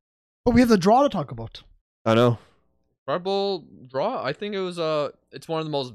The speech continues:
Speaker 3: balanced groups I've seen.
Speaker 1: I
Speaker 2: It, I'm actually, I love it. I
Speaker 1: There's a
Speaker 2: s-
Speaker 1: couple of good groups.
Speaker 3: Yeah.
Speaker 1: That
Speaker 2: But,
Speaker 1: look
Speaker 2: like, it, it's, you don't go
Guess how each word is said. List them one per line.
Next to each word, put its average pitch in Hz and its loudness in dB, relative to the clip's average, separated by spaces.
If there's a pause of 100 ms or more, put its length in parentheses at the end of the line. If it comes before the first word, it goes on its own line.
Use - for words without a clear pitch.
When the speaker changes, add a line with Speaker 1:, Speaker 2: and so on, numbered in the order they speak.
Speaker 3:
balanced 120 -12
groups - -14
I've 403 -14
seen. - -12
Speaker 1:
I 147 -6
Speaker 2:
It, 175 6
I'm 165 4
actually, 160 2
I 143 6
love 113 0
it. 67 -12
I 135 4
Speaker 1:
There's 202 2
a 226 -2
Speaker 2:
s- - -6
Speaker 1:
couple 214 0
of 160 -8
good 160 -2
groups. - -8 (540)
Speaker 3:
Yeah. - -8
Speaker 1:
That 190 -2
Speaker 2:
But, 196 6
Speaker 1:
look - 6
Speaker 2:
like, 208 6
it, 196 6
it's, - 2 (200)
you 165 2
don't 220 6
go 147 8